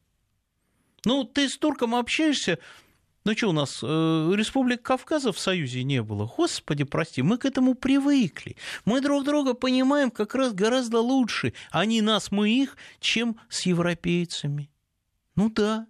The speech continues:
и чем с американцами. Теперь скажите мне, а какая разница в этом была с Украиной?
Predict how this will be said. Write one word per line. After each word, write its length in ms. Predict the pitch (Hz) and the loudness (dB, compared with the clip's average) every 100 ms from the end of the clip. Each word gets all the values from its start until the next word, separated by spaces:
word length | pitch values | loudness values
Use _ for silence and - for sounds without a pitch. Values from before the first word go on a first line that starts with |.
| _ | _
и 80 | 190 | -6
чем 200 | - 247 | -2 -2
с 120 | - | 0
американцами. 1000 | 233 226 220 220 196 190 180 - 175 170 _ _ _ _ _ _ - - - - - _ _ | 0 2 0 0 0 0 -2 -4 -4 -6 _ _ _ _ _ _ -20 -20 -20 -20 -20 _ _
Теперь 140 | - 143 | -4 -4
скажите 440 | - 147 160 - | -2 -2 -2 -2
мне, 180 | 117 101 | 2 2
а 40 | 95 | 2
какая 460 | 110 113 175 165 | -2 -2 0 2
разница 640 | 131 180 160 113 87 - | 2 0 0 -2 -2 -2
в 140 | 98 120 | 0 0
этом 340 | 107 95 95 | 0 -2 -2
была 300 | 98 104 98 | 0 0 0
с 160 | 85 - | -2 -4
Украиной? 920 | 98 107 101 104 143 185 190 185 165 | -4 0 0 2 2 2 0 -2 -4